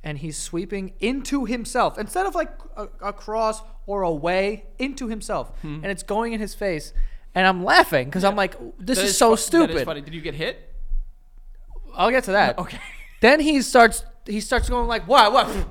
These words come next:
Speaker 1: And I'm like, "Dude, you're," s-, I was like, "Sweep away, sweep away," you know? And then he started throwing up into a big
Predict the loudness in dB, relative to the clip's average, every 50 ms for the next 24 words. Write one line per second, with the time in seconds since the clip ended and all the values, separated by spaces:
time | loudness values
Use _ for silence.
0 | -6 -12 -12 -12 -12 -14 -16 -16 -16 -14 -10 -8 -8 -6 -6 -6 -8 -8 -10 -16
1 | -16 -16 -16 -8 -4 -4 -4 -2 0 -2 -2 -2 -2 -8 -4 -4 -2 0 0 -2
2 | -2 -2 0 2 2 4 4 6 8 10 10 10 8 6 0 -4 -8 0 4 4
3 | 6 10 10 10 12 12 12 10 10 6 0 -8 -14 -18 -20 -20 -18 -18 -18 -18
4 | -12 -8 -4 0 4 4 4 4 2 -2 -8 -16 -18 -20 -20 -20 -20 -14 -6 -6
5 | -4 -2 -2 -2 -2 -4 -4 0 2 2 2 2 0 -6 -12 -8 0 2 4 4
6 | 4 2 0 0 0 0 0 -2 -8 -12 -14 -12 -8 -4 -2 -2 -2 0 -2 -2
7 | -2 -2 -4 -8